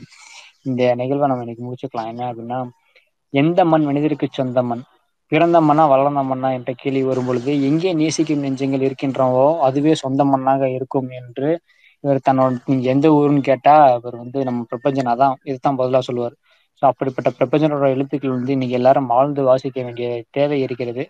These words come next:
அவ-, அதனால தோழர்கள் முடிஞ்சா டிஸ்கவரி பேலஸ்ல வந்து அந்த கதை புத்தக தொகுப்பு, மூன்று தொகுப்பு இருக்கு, முடிஞ்சா நீங்க வாங்குங்க, வாங்கி படிங்க. So, தொடர்ச்சியாக அவரோட சிறுகதைகள், நாவல்கள்,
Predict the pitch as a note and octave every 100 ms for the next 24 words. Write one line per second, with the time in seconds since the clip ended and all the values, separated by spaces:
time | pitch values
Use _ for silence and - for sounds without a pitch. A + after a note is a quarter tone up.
0 | - C3 B2 B2 A#2+ A#2 A#2 A#2 A#2+ B2
1 | C3 A#2+ - _ _ _ _ _ D3+ D#3
2 | C#3+ C3+ C3 C3 C#3 D3+ C#3+ B2+ C3 C3+
3 | - D#3 C#3 C#3 B2+ - B2 C#3 C#3 -
4 | B2+ D3 D3 _ D3 C3+ C3 C3+ C3 B2
5 | C3+ C#3+ C3+ D3 C#3+ C3+ B2 C#3+ - C#3+
6 | B2 C#3 C#3+ C3 A#2+ B2 C3 B2 C3 -
7 | A#2+ B2 A#2+ A#2+ A#2 B2 A#2+ - _ -
8 | - - - B2+ C3 C#3 C#3+ D3+ D3 D3
9 | B2+ B2+ C#3+ D3+ C#3 C3 C3 B2 B2 C3
10 | B2+ B2+